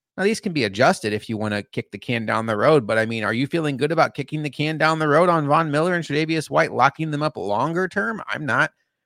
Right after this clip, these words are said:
Um, what, what, what kind of form is he gonna be in? Matt Milano, twelve point three seven, right now has a broken leg.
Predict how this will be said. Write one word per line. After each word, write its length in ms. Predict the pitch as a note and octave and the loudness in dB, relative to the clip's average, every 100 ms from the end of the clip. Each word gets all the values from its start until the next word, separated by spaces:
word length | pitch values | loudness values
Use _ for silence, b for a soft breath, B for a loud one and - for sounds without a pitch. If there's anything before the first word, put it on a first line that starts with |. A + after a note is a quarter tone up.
| _ _ - | _ _ -6
Um, 260 | A2 A2 | -6 -6
what, 220 | G#2 A#2+ A2+ | -4 -4 -2
what, 240 | A#2 A#2+ | -6 -4
what 140 | A#2 A2+ | -8 -2
kind 160 | D3+ | 0
of 80 | D3 | 0
form 220 | D#3+ F#3 | 0 0
is 100 | F#3 | 0
he 120 | A#3 | 0
gonna 200 | A#3 C#3 | 0 0
be 160 | G#2 G#2+ | 0 -4
in? 120 | G#2 | -4
Matt 200 | G2+ A#2+ | 0 2
Milano, 380 | D3+ F3 A3 B2+ | 2 2 2 2
twelve 340 | - A#2+ C3 | 0 0 0
point 220 | - D3+ - | 0 -4 -4
three 180 | F3 | -6
seven, 380 | E3+ F#3+ F3+ A2 - | -2 0 0 0 -2
right 180 | A#2 E3 | -4 0
now 160 | G3 G3 | 2 2
has 180 | F#3+ | 2
a 40 | G3+ | 0
broken 480 | B2+ B2 D#3 G3+ G3+ | -2 -2 2 0 0
leg. 360 | A#3+ D#3 - | 0 -2 -6